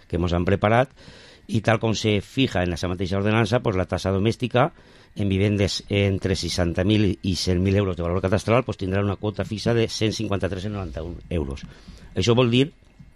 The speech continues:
que jo tindré que pagar l'any que ve, el dos mil vint-i-cinc, jo i la resta de veïns que es troben en la mateixa situació que jo, que són, que són molts. Pues tindré que pagar uns cent cinquanta-quatre euros aproximadament d'esta taxa.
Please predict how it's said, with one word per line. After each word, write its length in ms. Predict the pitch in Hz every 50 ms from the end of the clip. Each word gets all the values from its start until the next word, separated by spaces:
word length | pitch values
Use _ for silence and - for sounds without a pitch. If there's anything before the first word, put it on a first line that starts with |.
| - - - _ - - - - -
que 100 | - 110 110
jo 80 | 113 113
tindré 240 | - 107 113 117 113
que 120 | - 107 -
pagar 240 | - 92 98 117 117
l'any 300 | 92 95 80 85 101 92
que 120 | - 107 98
ve, 180 | 107 120 156 175 - - - - - - - - -
el 100 | - 95
dos 140 | 90 90 92 101
mil 80 | 98
vint-i-cinc, 380 | 110 107 92 - 123 131 - 92
jo 220 | 98 107 123 151 - - _
i 100 | - 101
la 80 | 98 85
resta 300 | 85 87 82 - - 95 95
de 60 | 95
veïns 300 | 90 95 101 107 104 - -
que 80 | 98
es 100 | 92 -
troben 360 | - - 95 95 107 107 120 - -
en 240 | - 95 92 90 90
la 320 | 85 85 87 82 82 82 80
mateixa 300 | 80 82 80 - 73 73
situació 320 | 85 80 - 78 - 82 78 -
que 100 | 85 87
jo, 140 | 123 151 127 - - - - - - - -
que 140 | 92 90
són, 360 | - - 85 90 85 82 76 - -
que 140 | - 78 -
són 160 | - - 78 82
molts. 400 | 76 69 67 62 - - - - - - - - - - - -
Pues 120 | - 95 -
tindré 220 | 101 104 107 110 110
que 80 | 110
pagar 240 | - 110 117 120 135
uns 320 | - 117 110 98 - - - -
cent 240 | - - 107 110 104
cinquanta-quatre 1040 | 98 110 104 101 101 101 104 104 104 - - - - - - 107 107 107 - 101 107
euros 220 | 101 104 110 104
aproximadament 640 | 101 - 101 85 95 101 107 104 107 117 120 147 - - - - - - - - -
d'esta 420 | 107 92 101 98 90 - 95 85
taxa. 320 | - 85 80 - - -